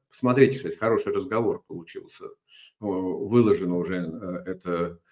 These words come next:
видео у меня на канале. Так вот, э, Чичваркин правильно сказал, когда речь идет, э, о каком-нибудь выгодном для «Газпрома», э, или там для «Роснефти» проекте строительства газопровода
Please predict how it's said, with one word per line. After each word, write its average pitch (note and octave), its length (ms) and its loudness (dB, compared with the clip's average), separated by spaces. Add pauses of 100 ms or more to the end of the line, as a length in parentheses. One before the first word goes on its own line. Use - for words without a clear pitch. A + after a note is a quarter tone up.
(160)
видео G#2+ 380 6
у G2+ 60 8
меня A2 240 4
на G2 100 0
канале. B2 420 4
Так - 140 -14
вот, B2 260 -6
э, A2 160 2
Чичваркин C#3+ 460 0
правильно D3+ 240 2
сказал, G#2+ 220 -2
когда C3+ 460 2 (200)
речь D#3 360 6
идет, C#3 460 2
э, A2+ 160 -2 (240)
о B2 100 2
каком-нибудь C#3 440 6
выгодном B2 680 6
для A2 280 6
«Газпрома», A#2+ 720 2 (300)
э, A2 360 2
или A#2 220 4
там A2 240 0
для B2 180 8
«Роснефти» C3 760 6 (200)
проекте C3+ 460 8
строительства A2 1000 0 (260)
газопровода C3 1080 4